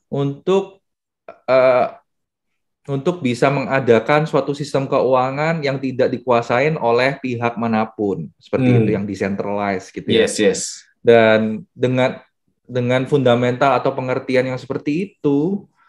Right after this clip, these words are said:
Speaker 1: ya potensinya itu besar. Ba-, menurut saya Bitcoin dan menurut banyak analis, Bitcoin ini potensinya ini menggantikan sistem keuangan yang sekarang bahkan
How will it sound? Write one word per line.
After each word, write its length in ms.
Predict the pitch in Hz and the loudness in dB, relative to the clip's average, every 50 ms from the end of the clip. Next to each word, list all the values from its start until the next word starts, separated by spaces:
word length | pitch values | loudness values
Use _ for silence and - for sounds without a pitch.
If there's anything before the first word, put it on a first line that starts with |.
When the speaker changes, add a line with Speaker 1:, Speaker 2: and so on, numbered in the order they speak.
| _ _ _ _ _ _ _ _ - | _ _ _ _ _ _ _ _ -2
Speaker 1:
ya 320 | - 123 123 120 117 113 117 | 4 6 8 8 8 8 6
potensinya 640 | - 135 135 139 139 135 - - 147 143 143 139 | 4 4 4 4 0 -2 -4 -6 -6 -4 -2 -2
itu 320 | 139 151 - 226 226 226 196 | -2 2 4 6 6 6 4
besar. 720 | 143 131 147 156 - - 175 160 147 143 151 151 - - | 4 4 2 2 4 2 2 4 4 4 2 0 -4 -6
Ba-, 400 | - 120 107 110 104 95 76 - | -2 0 0 2 0 0 -2 -6
menurut 560 | 101 117 120 123 123 127 127 131 127 131 131 | -8 -8 -8 -6 -4 -4 -2 0 0 0 2
saya 240 | - 131 123 156 196 | 2 4 4 6 4
Bitcoin 480 | 185 - - - - 117 123 151 165 143 | 4 2 -2 0 4 6 6 6 6 4
dan 80 | 127 | 2
menurut 320 | 110 110 127 135 127 - - | 2 2 2 0 2 2 4
banyak 240 | 117 113 113 110 - | 4 4 2 0 -2
analis, 720 | 123 123 120 113 107 117 156 165 - - - - _ _ _ _ _ _ _ _ _ _ | -4 -2 0 0 0 0 -2 -4 -6 -12 -18 -20 _ _ _ _ _ _ _ _ _ _
Bitcoin 420 | - - 117 - - - 123 123 | -8 -8 -6 0 4 4 4 4
ini 160 | 131 139 160 175 | 4 0 0 0
potensinya 560 | 175 147 135 - 139 131 131 - 139 135 131 | 2 2 2 2 2 0 0 -2 -6 -4 -4
ini 240 | 131 151 165 180 180 | -2 0 0 0 2
menggantikan 1300 | 170 165 156 139 127 120 110 113 113 113 131 120 - _ _ - 165 165 170 175 175 175 175 175 175 _ _ _ _ _ | 4 4 4 4 4 4 4 2 2 -2 -4 -6 -6 _ _ 2 2 4 4 4 4 2 2 0 -4 _ _ _ _ _
sistem 400 | - 139 139 - 147 139 143 143 | -4 -2 0 2 2 2 2 2
keuangan 640 | 143 - - 135 135 131 131 131 143 156 156 156 156 | 4 4 6 6 6 6 4 2 0 -2 0 0 0
yang 240 | 151 143 135 135 131 | -2 -2 -4 -6 -8
sekarang 720 | 143 - 147 - 123 120 120 123 131 135 127 113 98 92 | -8 -8 -4 -2 0 0 0 2 2 2 2 2 2 0
bahkan 480 | 92 95 95 98 - - - 110 101 | 0 0 -2 -4 -6 -2 0 0 0